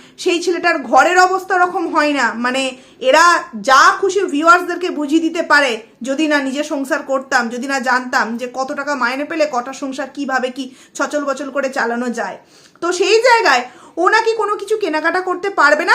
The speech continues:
তাই ফারিয়াকে ফোন করবে, তাই ফারিয়া চলে গেল। এটা নাকি বল না যে এক এক দিনে তিন চার দিনের করে কন্টেন্ট বানাতে হবে, প্লাস প্রথম হচ্ছে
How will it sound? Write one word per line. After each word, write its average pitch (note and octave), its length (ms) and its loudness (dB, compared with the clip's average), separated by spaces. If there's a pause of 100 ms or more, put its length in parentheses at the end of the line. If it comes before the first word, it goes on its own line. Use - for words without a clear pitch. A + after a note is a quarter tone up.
তাই F4+ 140 -2
ফারিয়াকে D#4+ 480 -2
ফোন C#4+ 240 -6
করবে, G4 240 -2
তাই F4 180 -2
ফারিয়া B3+ 360 -2
চলে A#3 240 -6
গেল। A3 200 -4 (260)
এটা G#4 500 4
নাকি D4 260 -2
বল E4 340 2
না C#4 240 4 (280)
যে C4+ 100 -4
এক D4 340 2
এক F#4+ 240 2
দিনে E4+ 280 -2
তিন E4 300 0
চার F#4 200 0
দিনের F#4+ 240 -2
করে G4 200 -2
কন্টেন্ট E4 540 -4
বানাতে D#4 320 4
হবে, B3+ 280 4
প্লাস C4 380 2 (100)
প্রথম F4 360 -2
হচ্ছে F4+ 200 -2